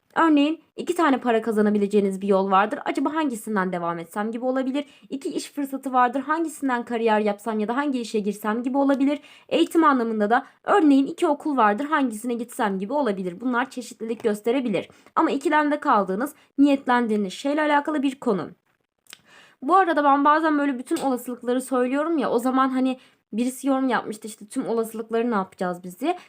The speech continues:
Siz tabii ki kendinize en uygun olanı alacaksınız. Mesela eğitime niyetlendiyseniz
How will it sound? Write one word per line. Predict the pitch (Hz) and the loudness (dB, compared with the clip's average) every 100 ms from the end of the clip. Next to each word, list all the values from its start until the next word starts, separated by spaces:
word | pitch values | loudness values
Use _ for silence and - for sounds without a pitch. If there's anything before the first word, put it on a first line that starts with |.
| - | -16
Siz | 302 | -8
tabii | 330 359 349 | -2 0 0
ki | 330 | 0
kendinize | 294 277 277 269 | 2 4 4 2
en | 254 254 | 2 2
uygun | 247 247 | 0 0
olanı | 220 220 226 - | 0 0 0 -2
alacaksınız. | 190 180 175 - 180 - _ _ - | -2 -4 -8 -10 -14 -14 _ _ -6
Mesela | 285 - | -2 2
eğitime | 294 277 339 339 | 2 4 4 4
niyetlendiyseniz | 285 - 226 220 226 262 339 | 4 2 0 0 -2 -2 -4